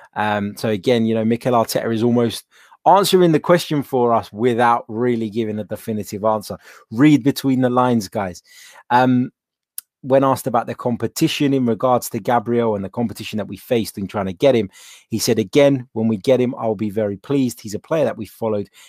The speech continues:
and we're very determined that it was the right profile for us to improve our squad. If we are able to finalize it,"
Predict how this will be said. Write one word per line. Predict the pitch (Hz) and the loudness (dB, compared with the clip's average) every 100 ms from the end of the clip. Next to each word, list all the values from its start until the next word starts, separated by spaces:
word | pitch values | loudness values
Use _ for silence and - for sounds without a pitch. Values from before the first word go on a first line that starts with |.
| _ | _
and | 98 104 | -8 -6
we're | 98 | -2
very | 101 127 139 | 2 2 2
determined | 139 - 123 113 104 | 0 0 0 0 -2
that | 98 | -4
it | 107 | -6
was | 110 101 | -8 -6
the | 101 | -2
right | 104 - - | 2 2 0
profile | - 135 135 - 104 | -2 0 0 0 -4
for | - 107 | -2 -2
us | 98 - _ - _ | -2 -4 _ -20 _
to | - 123 | -10 -4
improve | 117 95 - 143 127 - | -2 -4 0 2 2 0
our | 107 95 | -2 -2
squad. | - - - 139 117 - | -4 -8 2 2 2 0
If | 170 - 208 | -2 0 0
we | 190 | 4
are | 165 - | 4 4
able | 151 143 143 139 | 2 2 0 -4
to | 139 | -6
finalize | - 127 123 117 113 123 | -2 0 2 0 -2 -2
it," | 127 | -6